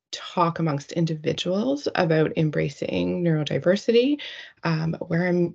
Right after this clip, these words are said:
still seeing a lot of differences are in systems. Um,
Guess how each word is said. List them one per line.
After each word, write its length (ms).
still 380
seeing 340
a 60
lot 200
of 80
differences 460
are 220
in 380
systems. 760
Um, 420